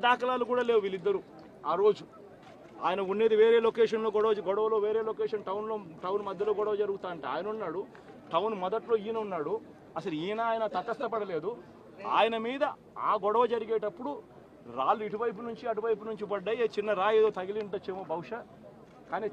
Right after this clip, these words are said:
చిన్న రాయి కాబట్టి అసలు ఆయన మరుసటి రోజు, ఆయన అదే రోజు మెడికో లీగల్ కేసు కూడా పెట్టలా. అంటే ఎంత చిన్న ఘటన అది. జరిగిందో లేదో కూడా తెలియదు. ఏ, మే, మే పద్నాలుగున జరిగితే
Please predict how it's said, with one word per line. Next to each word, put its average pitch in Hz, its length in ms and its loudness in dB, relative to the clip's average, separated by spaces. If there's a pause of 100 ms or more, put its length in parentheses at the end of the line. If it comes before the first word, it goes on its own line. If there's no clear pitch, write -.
చిన్న 214 260 -2
రాయి 240 160 2
కాబట్టి 226 480 0
అసలు 214 220 0
ఆయన 202 220 0 (100)
మరుసటి 190 360 -2
రోజు, 220 180 2 (460)
ఆయన 190 240 2
అదే 196 220 4
రోజు 226 180 2 (100)
మెడికో 208 340 -2
లీగల్ 220 320 -6
కేసు 220 220 0
కూడా 220 160 0
పెట్టలా. 170 240 -6 (1000)
అంటే 175 160 -4 (100)
ఎంత 196 100 -6 (120)
చిన్న 214 160 0
ఘటన 202 280 -2 (100)
అది. 139 120 -8 (1400)
జరిగిందో 214 480 4
లేదో 226 240 6
కూడా 247 180 2
తెలియదు. 226 300 -4 (2000)
ఏ, 156 140 2 (320)
మే, 202 160 2 (220)
మే 208 120 2
పద్నాలుగున 226 640 2
జరిగితే 214 420 2